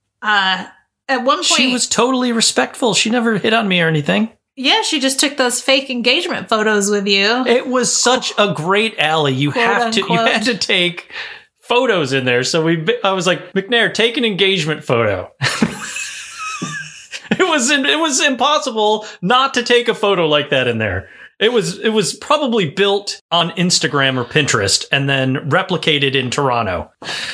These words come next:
Speaker 1: I'm getting heated just thinking about this right now.
Speaker 2: <laughs>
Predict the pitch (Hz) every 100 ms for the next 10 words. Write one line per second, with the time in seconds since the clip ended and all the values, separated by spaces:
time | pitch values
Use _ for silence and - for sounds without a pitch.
0 | - - - - - - 226 196 185 214
1 | 196 190 180 220 196 180 196 - 214 196
2 | 190 185 180 175 175 170 175 175 170 160
3 | - - 185